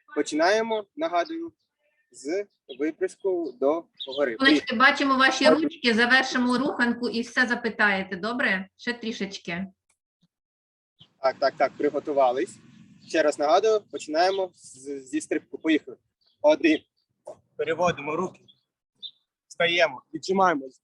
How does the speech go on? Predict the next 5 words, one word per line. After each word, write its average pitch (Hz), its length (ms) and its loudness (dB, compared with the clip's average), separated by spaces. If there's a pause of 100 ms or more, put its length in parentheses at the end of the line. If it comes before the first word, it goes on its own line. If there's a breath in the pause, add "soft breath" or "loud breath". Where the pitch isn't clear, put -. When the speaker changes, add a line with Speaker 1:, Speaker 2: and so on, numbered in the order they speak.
Speaker 1:
Два. 139 440 -2 (1080)
Знову 147 340 -2
встаємо, 160 480 -2 (220)
вистрибуємо. 156 580 0 (720)
Три. 185 300 2